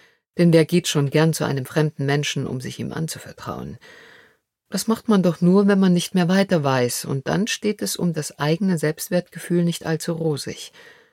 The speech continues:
Vielleicht sagen Sie sich sogar, „Also gut, einmal noch. Wenn das aber nichts ist, dann gebe ich auf.“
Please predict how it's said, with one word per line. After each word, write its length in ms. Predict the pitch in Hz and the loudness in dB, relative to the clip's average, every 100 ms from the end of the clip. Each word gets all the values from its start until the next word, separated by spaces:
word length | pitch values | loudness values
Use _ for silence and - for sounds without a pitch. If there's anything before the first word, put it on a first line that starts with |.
| _ _ _ _ _ | _ _ _ _ _
Vielleicht 460 | - 214 220 226 - | 0 4 6 4 2
sagen 280 | 208 202 202 | 2 4 4
Sie 120 | 190 | 2
sich 200 | 180 175 | 0 0
sogar, 560 | 185 170 175 170 165 - _ _ _ _ - | -2 2 4 4 2 -4 _ _ _ _ -4
„Also 300 | 151 151 151 | 0 0 -2
gut, 340 | 131 117 - - - _ _ - | -8 -12 -14 -20 -20 _ _ -2
einmal 560 | 165 165 156 131 107 | 2 2 2 2 0
noch. 400 | 90 127 - - _ _ _ _ _ | -6 -12 -16 -20 _ _ _ _ _
Wenn 160 | - 180 | 2 4
das 180 | 180 208 | 4 2
aber 180 | 180 170 | 2 4
nichts 220 | 156 - | 2 2
ist, 260 | 156 - | 0 0
dann 120 | 151 139 | -4 -4
gebe 200 | 127 123 | -6 -8
ich 140 | - | -12
auf.“ 280 | 87 - | -14 -16